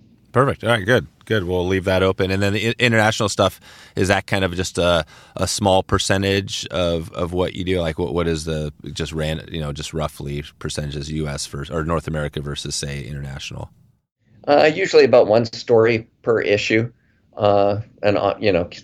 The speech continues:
Speaker 2: during covid, we've intentionally tried to do a lot less 'cause international travel has been
Speaker 1: Mm-hmm.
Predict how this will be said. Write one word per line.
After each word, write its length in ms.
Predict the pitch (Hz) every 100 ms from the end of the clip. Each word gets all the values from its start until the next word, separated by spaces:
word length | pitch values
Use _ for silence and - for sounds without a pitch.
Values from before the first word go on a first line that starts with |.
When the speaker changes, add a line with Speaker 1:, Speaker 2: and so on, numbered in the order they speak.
| _ _ _ _ _
Speaker 2:
during 240 | 110 110 87
covid, 400 | - 95 87 85
we've 380 | 90 85 - - _ _ -
intentionally 520 | 85 90 85 - 87
tried 320 | - 85 85
to 60 | 82
do 200 | 85 80
a 20 |
lot 340 | 78 78 - 80
less 320 | 82 85 -
'cause 400 | 76 73 73 -
international 600 | 82 80 78 73 - -
travel 480 | - 78 73 80 73
has 220 | 76 78
been 340 | - 78 76 - _ 85
Speaker 1:
Mm-hmm. 560 | 82 78 76 78 80